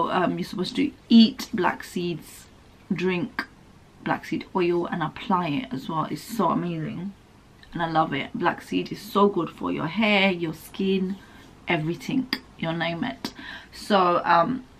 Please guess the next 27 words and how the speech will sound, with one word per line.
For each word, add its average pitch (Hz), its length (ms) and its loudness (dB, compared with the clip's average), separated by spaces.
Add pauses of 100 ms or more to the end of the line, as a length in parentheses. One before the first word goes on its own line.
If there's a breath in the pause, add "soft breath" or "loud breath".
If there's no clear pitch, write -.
(160)
I - 20 6 (120)
highly 175 280 2
recommend 160 320 -4
this। 160 180 -6
This 185 140 -4
is 180 100 -2
like - 180 -8
a - 100 -6
repairing, 175 680 2 (300)
nourishing 170 480 0 (160)
facial 160 360 -6
oil। - 220 -4
It's - 120 -14 (200)
so 170 80 -4 (160)
nice, 165 200 -8
it - 100 -16
smells 165 280 -4
amazing। 156 340 -2 (1200 loud breath)
And 214 140 2
the 226 60 6 (100)
last 269 320 8
thing 233 120 2 (160)
I'm 196 200 4
gonna 185 220 0 (180)
do 180 80 4 (720)
is 180 100 4 (160)
apply 175 360 2